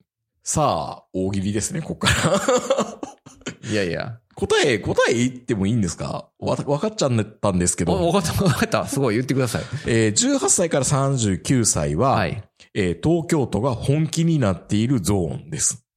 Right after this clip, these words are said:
Speaker 2: ほうほう。
Speaker 1: で、三十歳以上は、
Speaker 2: うん。
Speaker 1: えー、文句を言わさないために書いているものの、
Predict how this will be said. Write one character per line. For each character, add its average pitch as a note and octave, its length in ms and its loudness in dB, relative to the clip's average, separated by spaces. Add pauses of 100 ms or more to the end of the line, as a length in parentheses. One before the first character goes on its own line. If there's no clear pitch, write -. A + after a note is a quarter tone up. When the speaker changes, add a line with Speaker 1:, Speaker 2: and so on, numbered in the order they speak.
(220)
Speaker 2:
ほ G#2+ 140 0
う - 20 -8
ほ F2 160 -8
う。 - 260 -12
Speaker 1:
で、 D3 320 -2
三 G3+ 360 0
十 G#3+ 120 0
歳 A3 480 0
以 B3+ 120 0
上 B2 320 2
は、 G#2+ 420 0
Speaker 2:
う A2 40 -10
ん。 E2+ 160 -8 (500)
Speaker 1:
え F#2 240 0
ー、 - 40 -2
文 F3 460 0
句 - 280 0
を G#2+ 60 4
言 A#2 200 0
わ D3+ 140 2
さ D3 300 0
な B2 160 0
い F#2+ 140 0
た A#2+ 180 -2
め F#2+ 140 2
に G#2+ 220 0
書 B2+ 140 0
い A2 120 0
て E2+ 100 -4
い D#2+ 60 0
る D#2+ 100 0
も E2 160 0
の E2 120 0
の、 G2+ 360 0